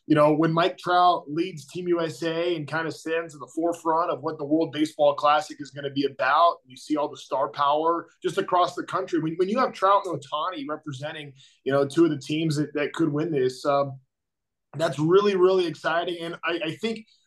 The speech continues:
I, I hope that people that watch this podcast, uh, where you guys are from, are gonna be really excited about what they saw on T V. And hopefully,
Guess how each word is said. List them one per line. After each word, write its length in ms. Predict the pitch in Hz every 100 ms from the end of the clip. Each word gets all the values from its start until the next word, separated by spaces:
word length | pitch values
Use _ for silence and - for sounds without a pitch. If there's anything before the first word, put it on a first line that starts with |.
| _ 139
I, 220 | 131 156
I 40 |
hope 520 | 147 - 247 277 233 - _ _
that 280 | 185 190 -
people 600 | 208 214 208 202 190 185
that 280 | 165 170 147
watch 280 | 160 190 190
this 220 | 190 190
podcast, 720 | 185 180 165 180 175 170 - -
uh, 100 | 170
where 140 | 151 156
you 160 | 185
guys 320 | 190 170 165 156
are 80 |
from, 400 | 147 175 175 185 - _ -
are 100 | 156
gonna 120 | 175
be 100 | 175
really 260 | 175 185 170
excited 460 | 135 170 175 170
about 200 | 156 156
what 200 | 147 139
they 140 | 165 156
saw 320 | - 156 147
on 100 | 139
T 240 | - 147
V. 320 | 139 147 139
And 100 | 135
hopefully, 640 | 131 190 202 180 170 160